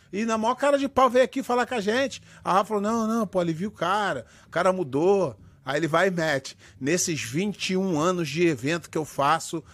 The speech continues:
o que eu ganhei foi credibilidade. A minha palavra, eu não ia tirar ninguém." Eu falei, "Ah, vai tomando."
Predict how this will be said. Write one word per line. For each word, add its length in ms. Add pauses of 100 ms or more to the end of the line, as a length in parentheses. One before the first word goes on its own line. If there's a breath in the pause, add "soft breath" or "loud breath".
(100)
o 100
que 140
eu 80
ganhei 240
foi 160
credibilidade. 640
A 40
minha 200
palavra, 720 (220 loud breath)
eu 100
não 180
ia 140
tirar 300
ninguém." 180
Eu 60
falei, 220
"Ah, 100
vai 200 (120)
tomando." 600